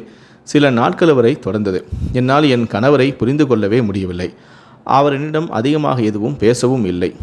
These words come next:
சொல்லப்போனால் அவர் உறங்குவதற்காக மட்டுமே அறைக்கு வந்தார். அவரின் முகத்திலும் எந்த ஒரு சந்தோஷமும் என்னிடம் பேச வேண்டும் என்ற ஆர்வமும் இல்லை.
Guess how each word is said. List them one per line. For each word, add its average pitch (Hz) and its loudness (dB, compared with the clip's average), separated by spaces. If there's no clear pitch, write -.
சொல்லப்போனால் 120 0
அவர் 110 -2
உறங்குவதற்காக 123 2
மட்டுமே 107 -2
அறைக்கு 123 0
வந்தார். 92 0
அவரின் 110 2
முகத்திலும் 123 0
எந்த 123 0
ஒரு 120 4
சந்தோஷமும் 113 0
என்னிடம் 131 2
பேச 139 2
வேண்டும் 123 2
என்ற 107 2
ஆர்வமும் 123 0
இல்லை. 90 -4